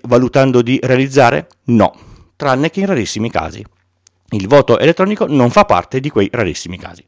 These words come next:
La blockchain è pubblica, il voto è, è, è segreto. Abbiamo già la risposta. L-,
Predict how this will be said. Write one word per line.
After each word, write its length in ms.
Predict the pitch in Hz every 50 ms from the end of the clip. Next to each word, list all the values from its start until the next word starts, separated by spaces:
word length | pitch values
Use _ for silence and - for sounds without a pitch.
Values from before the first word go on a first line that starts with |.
| _ _ _ _ _ _ _ _ _ _ _ _ _
La 120 | - 101 113
blockchain 400 | 123 127 135 123 - 123 110 92
è 120 | 92 104
pubblica, 520 | - - 101 92 101 113 123 - 214 - -
il 120 | - 254 233
voto 360 | 151 95 87 - - 120 - -
è, 320 | - 110 117 - - _ _ _
è, 220 | - 113 123 - - - - -
è 100 | - 117
segreto. 580 | 107 - 120 98 98 95 90 - - 104 104 _ _
Abbiamo 400 | - - 123 135 151 147 147 - - 139
già 140 | 131 120
la 60 | 107 107
risposta. 600 | 92 87 - - 80 78 78 - - - - _ _ _ _ - _ -
L-, 100 | - 131